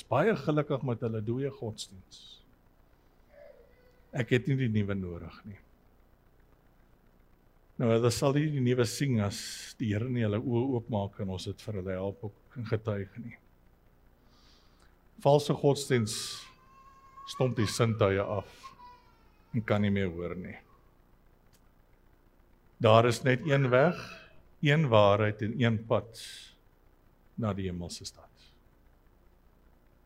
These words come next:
Dis die uniekheid van ons evangelie. Daar's net een. En moenie dat mense vandag vir jou oortuig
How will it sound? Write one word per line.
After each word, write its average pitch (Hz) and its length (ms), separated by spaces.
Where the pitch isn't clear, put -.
Dis 110 220
die 120 100
uniekheid 101 400
van 92 160
ons 87 160
evangelie. 101 600
Daar's 107 240
net 117 160
een. 107 200
En 139 80
moenie 151 220
dat 143 180
mense 117 340
vandag 107 440
vir 123 80
jou 110 120
oortuig 113 380